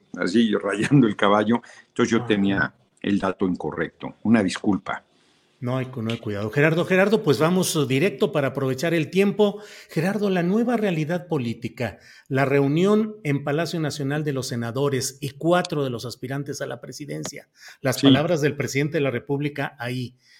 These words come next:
Speaker 2: ¿significan un nuevo escenario del, en el cual pareciera que tú vas quedando fuera?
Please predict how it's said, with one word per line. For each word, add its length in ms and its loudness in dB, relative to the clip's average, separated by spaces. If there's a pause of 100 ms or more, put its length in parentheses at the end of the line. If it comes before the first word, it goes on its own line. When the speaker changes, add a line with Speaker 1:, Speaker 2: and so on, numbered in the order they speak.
Speaker 2:
¿significan 840 0
un 180 6
nuevo 380 6
escenario 800 -2 (340)
del, 220 0
en 140 0
el 180 -2
cual 500 0 (260)
pareciera 580 -4
que 80 -8
tú 180 -4
vas 180 -2
quedando 360 -6
fuera? 340 -10